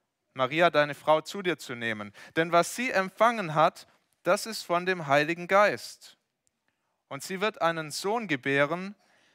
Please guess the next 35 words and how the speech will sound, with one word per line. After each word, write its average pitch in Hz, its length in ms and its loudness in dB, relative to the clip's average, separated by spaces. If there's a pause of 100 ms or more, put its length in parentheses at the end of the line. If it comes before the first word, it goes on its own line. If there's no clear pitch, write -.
(180)
dem 156 160 0
sollst 170 380 4
du 185 60 0
den 170 140 -4
Namen 156 320 4
Jesus 160 540 0
geben, 104 460 -8 (960)
denn 135 120 0
er 143 120 2
wird 147 160 -4
sein 135 240 -2
Volk 175 420 0 (160)
retten 190 460 0
von 160 200 -4
ihren 147 300 -8
Sünden.“ 127 580 -10 (1500)
Das 160 180 2
ist 202 160 -2
aber 170 260 6
alles 170 300 0
geschehen, 180 500 -2
damit 160 300 -2
erfüllt 208 480 -4
würde, 160 400 0
was 147 180 0
der 139 140 -2
Herr 160 240 4
durch 170 180 -6
den 151 160 -10
Propheten 160 540 -4
gesagt 135 480 -2
hat, 160 180 -4
der 135 100 -2
da 127 140 -2
spricht: - 640 -6